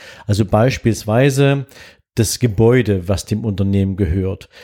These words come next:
das ganze technische Equipment, was dem Unternehmen gehört, Patente, die dem Unternehmen gehören, Kunden, die dem Unternehmen gehören, also im Sinne von was, welchen Wert hat der Kunde et cetera. Wenn man all diese ganzen Werte zusammenfasst,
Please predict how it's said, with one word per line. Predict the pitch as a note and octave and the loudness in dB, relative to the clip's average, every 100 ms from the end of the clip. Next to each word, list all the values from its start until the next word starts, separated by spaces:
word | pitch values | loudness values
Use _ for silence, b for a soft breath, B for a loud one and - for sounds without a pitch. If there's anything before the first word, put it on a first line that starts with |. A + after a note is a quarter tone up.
| B - | B -4
das | G#2 - | -4 0
ganze | B2 B2 - | 0 0 -2
technische | - A#2+ B2 G#2+ B2 | 0 0 0 -2 0
Equipment, | - - C#3 - A#2 G2 G#2 | -2 0 -2 0 -2 -2 -2
was | G2+ | -4
dem | - G#2 | -4 -4
Unternehmen | A2 G2+ G2 G2 G2 G2 | -4 -2 -2 0 -2 -2
gehört, | G2 D#2 F#2+ F#2+ - _ B B B | -4 -4 -4 -6 -12 _ B B B
Patente, | - B2+ - C#3 E3+ C3 | 0 0 2 2 2 0
die | G#2+ | 0
dem | G2+ G#2+ | 0 0
Unternehmen | A2 G#2+ G#2 G#2 B2+ C#3 | 0 0 0 2 2 2
gehören, | C3 A#2 B2 B2 B2+ B2+ B B B B | 0 2 2 2 2 -2 B B B B
Kunden, | - C#3+ D#3 - G#2+ G2 - | 0 0 0 -4 -4 -4 -2
die | G#2+ G2+ | -4 -2
dem | G#2+ | -2
Unternehmen | A2 G2+ G2 G2+ G#2 A2 A2 | -2 -2 -2 0 0 0 0
gehören, | G#2 F#2+ A2+ B2+ | 0 2 2 2
also | A#2 G2+ | 0 -2
im | A2 G2+ | -2 0
Sinne | G#2+ G#2+ | 0 2
von | G#2+ G#2 F#2 | 2 0 2
was, | G#2+ G#2 - | 0 0 -2
welchen | A2 G#2 A2 F#2+ | 0 0 -2 0
Wert | G#2 G#2+ A2+ | 2 2 2
hat | G#2+ - | -2 -2
der | G#2+ | -6
Kunde | - B2+ C#3 B2+ | -2 -2 -2 -4
et | - - | -6 -4
cetera. | G#2+ G2+ E2+ G2 - B B B B | -4 -4 -8 -12 -16 B B B B
Wenn | A#2+ | -2
man | B2+ | 0
all | - F3 A3 | 0 0 2
diese | G#3+ D#3 B2 | 0 0 0
ganzen | C3 D#3+ C#3 A#2 | 0 0 -2 -2
Werte | G#2+ C3+ D#3+ - | 2 2 2 -2
zusammenfasst, | - A#2 G2+ B2 F3 D3+ A2+ - G#2 F3 - - | -2 -2 0 0 0 0 -2 -2 -2 -2 -8 -14